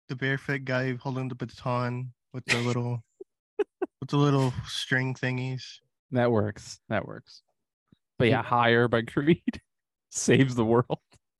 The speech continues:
Speaker 3: Just all of
Speaker 2: Uh,
Speaker 3: us in Stap, uh, Dallas Cowboy jerseys.
Speaker 2: Yeah.
Speaker 1: Mm-hmm.
Speaker 2: That'd be pretty fitting. That'd be nice.
Speaker 3: <laughs> Ryan in the chats, "Tracy McGrady." <laughs>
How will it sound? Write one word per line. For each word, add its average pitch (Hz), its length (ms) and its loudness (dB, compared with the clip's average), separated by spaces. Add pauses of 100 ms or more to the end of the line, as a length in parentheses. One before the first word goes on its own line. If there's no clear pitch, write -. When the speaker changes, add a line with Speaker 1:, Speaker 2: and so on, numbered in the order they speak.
(760)
Speaker 3:
Just - 200 -8
all 127 200 4
of 127 120 2
Speaker 2:
Uh, 127 40 2
Speaker 3:
us 123 240 0
in 120 180 2
Stap, 123 540 0
uh, 127 300 -2
Dallas 123 340 -2
Cowboy 123 400 -6
jerseys. 135 680 -10 (260)
Speaker 2:
Yeah. 104 280 -10 (1600)
Speaker 1:
Mm-hmm. 131 240 -6 (600)
Speaker 2:
That'd 143 160 2
be 110 80 4
pretty 104 200 -4
fitting. 95 300 -8 (300)
That'd 123 100 -4
be 110 80 -4
nice. 101 380 -12 (1120)
Speaker 3:
<laughs> 302 260 2
Ryan 147 420 4
in - 120 4
the 170 200 2
chats, - 540 0 (100)
"Tracy - 640 2
McGrady." 214 540 2 (2500)
<laughs> 117 400 -2